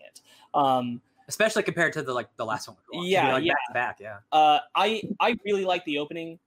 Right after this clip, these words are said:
Speaker 1: with Guy Pearce and Michael Fassbender. Again,
Speaker 2: Same.
Speaker 1: pretty much everything with David is good. It's good quality. Um, I think Ridley Scott does show his hand a little bit where he thinks that anyone who's into classical music means that they're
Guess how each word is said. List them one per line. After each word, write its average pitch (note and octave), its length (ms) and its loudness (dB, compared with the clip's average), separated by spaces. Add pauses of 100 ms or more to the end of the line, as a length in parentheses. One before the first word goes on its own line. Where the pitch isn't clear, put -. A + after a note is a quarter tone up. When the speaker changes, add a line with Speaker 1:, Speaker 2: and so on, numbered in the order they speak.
Speaker 1:
with D3 200 -8
Guy C#3+ 200 -2
Pearce D3+ 500 -12
and D3+ 80 -14
Michael C#3 240 -8
Fassbender. C#3 400 -8
Again, D3 240 -4
Speaker 2:
Same. B2+ 220 -4 (160)
Speaker 1:
pretty A3+ 120 0
much G#3 220 0
everything E3+ 360 0
with D#3+ 120 -2
David D#3 460 0 (100)
is D#3 260 0
good. D3 520 -2
It's D3+ 160 -10
good D#3 260 -2
quality. D3+ 720 -2
Um, C3 460 -4 (440)
I D3+ 80 -2
think E3 260 -2
Ridley D#3 220 -2
Scott C#3+ 340 -2
does C#3+ 220 -4
show D3 380 -2
his C#3+ 200 -8
hand C#3 260 -6
a - 40 -6
little C#3 200 -4
bit C#3+ 180 -6
where C#3 160 -6
he C#3 160 -10
thinks C#3+ 260 -10
that C#3 240 -2
anyone C#3+ 320 -4
who's C#3+ 200 -10
into C3 140 -8
classical C3 420 -6
music B2+ 360 -8
means C3 320 -6
that C3 120 -6
they're B2+ 300 -6